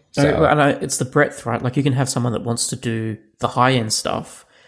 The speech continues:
Speaker 1: with, you know, go out and just buy a kit and it's all done for you. Or if you can't,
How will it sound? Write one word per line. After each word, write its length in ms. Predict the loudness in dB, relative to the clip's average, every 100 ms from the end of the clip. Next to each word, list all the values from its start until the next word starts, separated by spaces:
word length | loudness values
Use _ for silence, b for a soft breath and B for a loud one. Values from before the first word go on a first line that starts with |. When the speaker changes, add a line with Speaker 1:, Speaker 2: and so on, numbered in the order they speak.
| b -2
Speaker 1:
with, 240 | -2 0
you 60 | -2
know, 180 | -2 -4
go 240 | 0 0
out 140 | 2
and 100 | 0
just 220 | 0 -2 0
buy 160 | -2
a 20 |
kit 220 | -2 -4 -4
and 80 |
it's 100 | -2
all 100 | -2
done 220 | 0 -2 -2
for 240 | -4 -2
you. 180 | -2 -4 B B B B
Or 100 | 4
if 120 | 4 2
you 60 |
can't, 260 | -4 -4